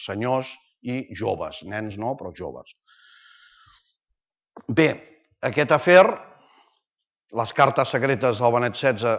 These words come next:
es publiquen aquí en un llibre d'un, d'un col·lega meu que ens coneixem de fa molts anys, eh, Gianluigi Nuzzi, que, eh, doncs, estan ja publicades també en espanyol i les podeu,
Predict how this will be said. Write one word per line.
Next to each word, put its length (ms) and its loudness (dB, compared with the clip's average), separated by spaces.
es 160 -8
publiquen 500 0
aquí 220 -6
en 100 -4
un 100 -6
llibre 320 -4
d'un, 200 -12
d'un 200 -4
col·lega 360 0
meu 280 -2
que 140 -10
ens 100 -16
coneixem 320 -4
de 140 -2
fa 100 -6
molts 240 -8
anys, 380 -6
eh, 220 -10
Gianluigi 420 -10
Nuzzi, 380 -8
que, 180 6
eh, 760 4
doncs, 300 -8
estan 340 -6
ja 140 -2
publicades 580 -4
també 220 -6
en 80 -6
espanyol 480 -2
i 80 -4
les 180 -8
podeu, 380 -4